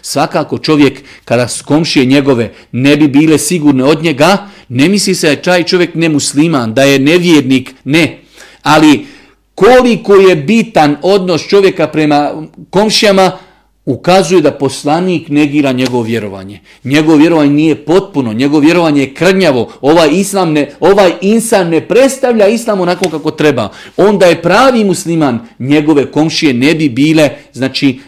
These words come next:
e, nesigurne od njegove, od njegovog zla i njegovih uznemiravanja. Pa nam, znači, ovaj hadis itekako, <clears throat> itekako nam ovaj hadis,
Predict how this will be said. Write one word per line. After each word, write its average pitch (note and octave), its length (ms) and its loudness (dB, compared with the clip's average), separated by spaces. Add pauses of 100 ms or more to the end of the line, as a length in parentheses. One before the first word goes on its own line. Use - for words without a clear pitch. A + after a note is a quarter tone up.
e, B2+ 120 0
nesigurne C#3+ 720 2 (200)
od C#3+ 120 0
njegove, C#3+ 460 2 (200)
od C3 120 -6
njegovog C3+ 420 0
zla D3 280 0
i C#3+ 80 0
njegovih C3+ 460 2 (180)
uznemiravanja. A#2 680 0 (280)
Pa A#2+ 120 0
nam, A#2+ 140 0
znači, C#3 300 -2
ovaj C#3 200 4
hadis C3+ 540 -2
itekako, C3+ 840 0 (540)
<clears throat> - 720 -8
itekako D3 540 -2
nam B2+ 120 -2
ovaj C3 200 0
hadis, C3+ 460 0